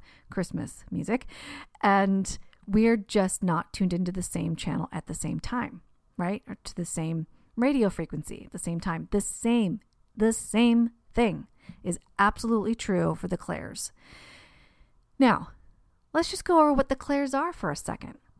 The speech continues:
I went back to my, uh, notes here from my novel, and <clears throat> there are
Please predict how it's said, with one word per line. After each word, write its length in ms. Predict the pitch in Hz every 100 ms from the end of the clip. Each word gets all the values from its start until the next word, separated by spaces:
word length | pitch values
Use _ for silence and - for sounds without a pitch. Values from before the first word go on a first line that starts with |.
| _ _ _ _ _ -
I 60 | 190
went 180 | 208 -
back 280 | 196 - -
to 120 | 190
my, 380 | 180 165 160 160
uh, 280 | 156 151 156
notes 400 | 208 214 190 -
here 400 | 185 170 151 151
from 260 | - 180
my 400 | 170 160 160 165 - _ _ _ _ _ _ _ -
novel, 720 | 202 196 180 170 175 202 247 -
and 600 | 196 190 185 185 190 190 - _
<clears throat> 240 | _ 254
there 380 | 269 262 247 233
are 340 | 269 269 269